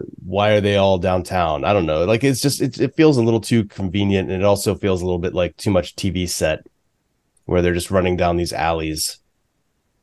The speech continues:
Uh, and then by the end, only Daryl and, and Judith managed to make it down this one alley that they're all trying to get to.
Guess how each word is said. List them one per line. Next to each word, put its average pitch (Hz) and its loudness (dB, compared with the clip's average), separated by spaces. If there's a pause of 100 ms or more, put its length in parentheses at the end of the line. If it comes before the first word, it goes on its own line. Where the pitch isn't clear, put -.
(440)
Uh, 85 2
and 110 2
then 123 4
by 123 2
the 123 2
end, 135 4
only 123 4
Daryl 117 2
and, 107 -2
and 101 -4
Judith 120 0
managed 107 -2
to 113 -2
make 110 2
it 101 -2
down 104 2
this 92 -6
one 104 2
alley 87 0
that 85 -6
they're 92 0
all 92 2
trying 95 0
to 87 -4
get 104 -2
to. 82 -4